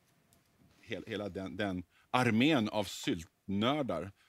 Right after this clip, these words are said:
syltälskare som finns ändå. Ni har ju det ändå. Ni ser bara på Facebook hur många gilla-markeringar ni har. Ser bara liksom, ni har ju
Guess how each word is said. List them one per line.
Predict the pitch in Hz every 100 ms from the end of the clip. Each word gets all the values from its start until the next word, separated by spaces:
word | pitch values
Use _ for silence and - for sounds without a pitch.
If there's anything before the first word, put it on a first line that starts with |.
| _
syltälskare | - 110 82 107 123 - 98
som | 92 92
finns | 147 113 85 -
ändå. | 104 98 80 98
Ni |
har | 113 107 151
ju |
det | 113
ändå. | 85 73 58
Ni | 85
ser | 98 123
bara | 123
på | 101 107
Facebook | 98 104 - 101
hur | 98
många | 95
gilla-markeringar | 92 90 107 90 90 65 95 90 110 120 120
ni | 90
har. | 76
Ser | -
bara | 101 98
liksom, | 92 95
ni | 95
har |
ju | 95